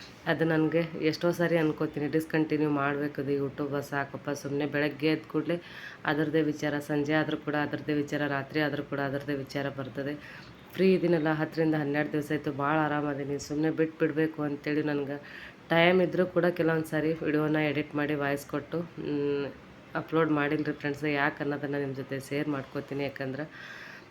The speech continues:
ನನ್ಗೆ, ಆ, ಅಷ್ಟೊಂದು ವ್ಯೂಸ್ ಕಮ್ಮಿ ಬರ್ತಾ ಇರೋದು, ಹಾಗೆ ಸಬ್ಸ್ಕ್ರೈಬರ್ ಕಮ್ಮಿ ಆಗ್ತಾ ಇರೋದು ನೋಡಿ ನನಗೂ ಕೂಡ ಅನ್ನಿಸ್ತಾ ಇದೆ. ಎಷ್ಟೇ ಪ್ರಯತ್ನ ಪಟ್ಟರೂ ಕೂಡ, ಎಷ್ಟೇ ನನ್ನನ್ನು,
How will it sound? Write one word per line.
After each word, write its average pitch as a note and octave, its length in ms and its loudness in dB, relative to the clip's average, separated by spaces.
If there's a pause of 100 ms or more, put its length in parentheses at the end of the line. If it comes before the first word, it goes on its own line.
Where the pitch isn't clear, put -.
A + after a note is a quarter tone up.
(100)
ನನ್ಗೆ, E3+ 600 2
ಆ, D#3 300 2
ಅಷ್ಟೊಂದು F3+ 580 4
ವ್ಯೂಸ್ E3 420 0
ಕಮ್ಮಿ D#3 300 2
ಬರ್ತಾ D3+ 380 -2
ಇರೋದು, D3 420 0
ಹಾಗೆ C#3+ 480 -2
ಸಬ್ಸ್ಕ್ರೈಬರ್ D#3+ 560 -2
ಕಮ್ಮಿ D3+ 300 0
ಆಗ್ತಾ C#3+ 320 -2
ಇರೋದು C#3 320 0
ನೋಡಿ C#3 240 -2
ನನಗೂ C3+ 300 -2
ಕೂಡ D#3 220 -2
ಅನ್ನಿಸ್ತಾ C#3+ 420 -2
ಇದೆ. C#3 280 0
ಎಷ್ಟೇ C#3+ 320 4
ಪ್ರಯತ್ನ E3 400 0
ಪಟ್ಟರೂ D#3 320 -4
ಕೂಡ, D3+ 160 -6
ಎಷ್ಟೇ D3+ 360 -2
ನನ್ನನ್ನು, C#3 500 -2